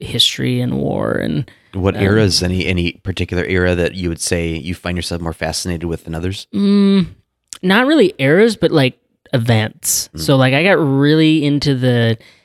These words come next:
Speaker 1: I shouldn't say into, 'cause that makes it sound kinda weird, but, like, in the J F K
Speaker 2: Ah.
Speaker 1: assass-, like, that to me was, like, fast. I've watched, like, every documentary on T V about it, and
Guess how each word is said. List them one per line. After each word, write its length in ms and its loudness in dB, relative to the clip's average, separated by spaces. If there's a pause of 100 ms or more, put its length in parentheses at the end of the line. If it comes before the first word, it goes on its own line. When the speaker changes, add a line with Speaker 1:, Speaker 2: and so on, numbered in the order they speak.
(360)
Speaker 1:
I 180 -4
shouldn't 200 2
say 100 2
into, 500 2
'cause 140 2
that 100 2
makes 220 -4
it 80 -16
sound 220 -6
kinda 240 -10 (360)
weird, 220 -8
but, 160 4
like, 220 -2 (380)
in 240 0
the 120 2
J 220 2
F 140 0
K 420 2 (200)
Speaker 2:
Ah. 260 -4
Speaker 1:
assass-, 360 2 (160)
like, 240 -2
that 300 0
to 100 -4
me 500 0 (120)
was, 240 2
like, 240 2
fast. 380 -2
I've 180 0
watched, 280 0
like, 140 -2
every 240 2
documentary 600 2
on 220 2
T 180 0
V 180 2
about 300 2
it, 320 2
and 220 -2